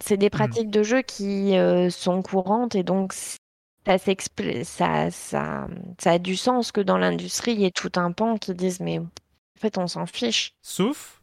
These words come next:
Speaker 2: sauf sur, euh, les, euh, et ça, c'est assez étrange. J'ai, encore une fois, c'est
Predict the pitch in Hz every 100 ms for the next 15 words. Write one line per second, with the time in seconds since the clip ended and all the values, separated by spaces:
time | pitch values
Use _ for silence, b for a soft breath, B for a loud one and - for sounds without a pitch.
0 | _ - - 175 - - 147 160 226 _
1 | _ - 127 120 117 117 - - 123 143
2 | 160 139 131 139 165 220 135 120 131 117
3 | - 233 202 120 110 B B B B -
4 | 104 160 175 143 - 117 110 - 78 127
5 | 120 131 131 160 123